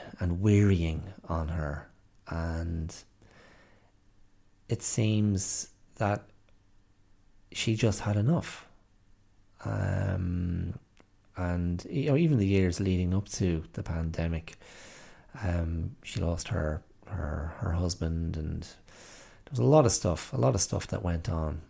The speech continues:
And to, to, you know, in my experience of her, you know, my experiences of her were always just very positive. She was just a very warm, vivacious woman. Um,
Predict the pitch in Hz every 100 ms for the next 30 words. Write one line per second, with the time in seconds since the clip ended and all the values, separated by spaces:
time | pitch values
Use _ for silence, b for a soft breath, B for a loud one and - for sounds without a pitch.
0 | - - 82 85 - - - - - -
1 | - - - 104 87 90 - 113 104 110
2 | - - 90 85 90 82 85 82 - -
3 | - B B B - 311 101 90 87 -
4 | 131 131 - 101 90 87 87 92 92 90
5 | 92 - - - 104 95 - 98 87 90
6 | 90 90 - 98 - - 92 92 90 87
7 | 98 90 92 92 90 85 80 B B B
8 | B B B B B - 95 98 98 101
9 | 98 95 87 - - - - - 104 107
10 | 104 95 76 - - - 92 90 87 85
11 | 85 82 82 85